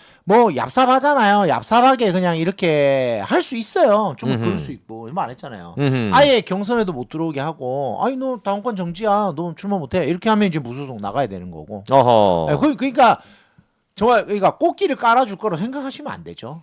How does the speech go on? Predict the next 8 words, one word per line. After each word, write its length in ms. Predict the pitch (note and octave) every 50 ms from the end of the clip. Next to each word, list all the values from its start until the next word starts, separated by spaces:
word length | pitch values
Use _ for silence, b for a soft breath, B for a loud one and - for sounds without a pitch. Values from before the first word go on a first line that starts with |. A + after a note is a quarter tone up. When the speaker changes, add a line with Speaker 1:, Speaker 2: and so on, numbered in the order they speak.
| - -
Speaker 2:
아하. 760 | B2+ C3+ C3 C3+ C#3+ C#3+ C#3 C3+ B2+ B2 A#2+ A2+ G#2+ G2+ F2+
Speaker 1:
네, 40 | A2+
무조건 560 | E3+ F3 D4 D#4+ D#4+ - C4+ A#3+ A3+ G#3 F#3
가시밭길이다. 760 | E3 - A#2 C3 A#2 D#3 E3+ F#3+ F#3 - A3+ A3+ F#3 E3+ - E2+ D#2 E2+ G2 G2+ F#2+ F2+ - -
Speaker 2:
야, 40 | C3+
Speaker 1:
지금 280 | C3+ C3+ C#3 C3 C3 -
더 100 | - -
Speaker 2:
그러면은 220 | D#4+ - C4+ B3